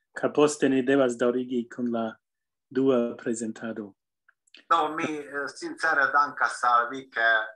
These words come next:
Speaker 2: eh, vi, eh, eh, atente aŭskultis mian, eh, prelegenton, kaj mi, eh,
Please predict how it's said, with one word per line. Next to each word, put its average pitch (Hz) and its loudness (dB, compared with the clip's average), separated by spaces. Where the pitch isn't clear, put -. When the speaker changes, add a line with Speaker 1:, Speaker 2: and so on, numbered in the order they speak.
Speaker 2:
eh, 107 -16
vi, 131 -12
eh, 107 -16
eh, 107 -12
atente 120 -2
aŭskultis 107 -4
mian, 104 -8
eh, 101 -18
prelegenton, 120 -2
kaj 123 0
mi, 123 -12
eh, 113 -12